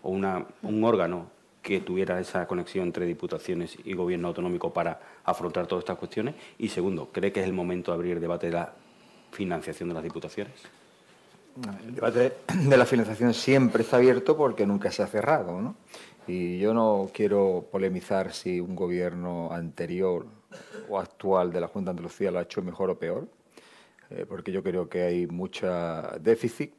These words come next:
Speaker 2: eh, en el tema de financiación, eh, por parte de la Junta y por parte del Estado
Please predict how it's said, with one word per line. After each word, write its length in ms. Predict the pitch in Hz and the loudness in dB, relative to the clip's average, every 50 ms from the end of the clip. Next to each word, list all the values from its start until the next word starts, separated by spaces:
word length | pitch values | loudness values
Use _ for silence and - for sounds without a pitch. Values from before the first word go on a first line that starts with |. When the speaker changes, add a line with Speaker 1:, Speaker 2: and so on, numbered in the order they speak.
| - - _ _ | -20 -20 _ _
Speaker 2:
eh, 320 | - 104 98 92 92 - - | -6 -4 -4 -4 -4 -6 -8
en 100 | - 90 | -10 -8
el 100 | 87 85 | -8 -4
tema 160 | - 92 95 | -4 -4 -2
de 100 | 92 92 | -2 -4
financiación, 800 | - - 87 87 80 - - - - 98 95 95 95 90 82 76 - - - - | -6 -6 -6 -6 -6 -8 -12 -8 -2 0 0 0 0 -2 -6 -8 -10 -16 -16 -14
eh, 340 | - - - - - - - - - - - - - 73 - - | -12 -12 -12 -12 -12 -14 -16 -18 -20 -18 -16 -16 -16 -16 -14 -8
por 120 | - 85 - | -8 -6 -4
parte 260 | - 92 92 - 104 | -4 -4 -2 0 2
de 80 | 101 | 2
la 60 | 98 95 | 2 0
Junta 240 | - 98 87 - | -2 -6 -6 -2
y 20 | 95 | -2
por 120 | 95 90 | -2 0
parte 220 | - 95 87 - 95 | -2 -2 -2 -2 -2
del 120 | 92 87 | -2 -2
Estado 440 | 92 - - 104 98 98 104 107 | -4 -2 0 2 2 2 0 -2